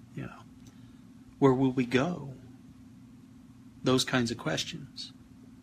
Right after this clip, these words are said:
Well, we have promises. We have been given counsel on what we should be doing now.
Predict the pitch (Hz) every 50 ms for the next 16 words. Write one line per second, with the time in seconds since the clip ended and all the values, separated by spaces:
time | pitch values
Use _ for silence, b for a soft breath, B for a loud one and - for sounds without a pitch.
0 | - - - - - - - b b b b b b b b b b - 131 120
1 | 117 117 131 127 160 185 180 - - - 151 156 175 151 120 - - 110 113 123
2 | 123 123 120 117 135 151 156 151 143 139 135 135 131 131 127 120 120 - 143 143
3 | 156 147 - 127 113 110 110 110 117 127 139 123 120 117 - - 120 117 120 113
4 | 117 113 107 101 101 107 113 117 110 98 90 87 92 90